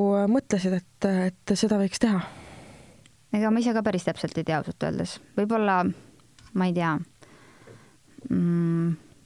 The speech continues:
Speaker 2: noh, selles suhtes ma ei, ma ei ole rumal naine. <laughs>
Speaker 1: Mhm.
Speaker 2: Et noh,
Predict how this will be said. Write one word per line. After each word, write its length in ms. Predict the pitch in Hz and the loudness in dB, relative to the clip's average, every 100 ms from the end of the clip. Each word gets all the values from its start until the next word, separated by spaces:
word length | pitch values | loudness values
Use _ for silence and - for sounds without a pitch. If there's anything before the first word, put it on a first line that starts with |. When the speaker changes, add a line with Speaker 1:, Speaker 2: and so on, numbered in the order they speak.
| _ | _
Speaker 2:
noh, 160 | - 175 - - | -4 -2 -4 -6
selles 160 | - 196 | 0 0
suhtes 200 | 185 190 | 0 2
ma 120 | 202 | 2
ei, 80 | 208 | 2
ma 160 | 208 | 2
ei 60 | 220 | 4
ole 120 | 208 | 4
rumal 320 | 185 220 160 127 | 4 4 4 2
naine. 280 | 147 135 175 | 0 2 0
<laughs> 40 | 285 247 247 226 | 2 0 2 0
Speaker 1:
Mhm. 280 | 220 196 220 | 0 2 2
Speaker 2:
Et 120 | 233 196 | 2 0
noh, 140 | 196 | 0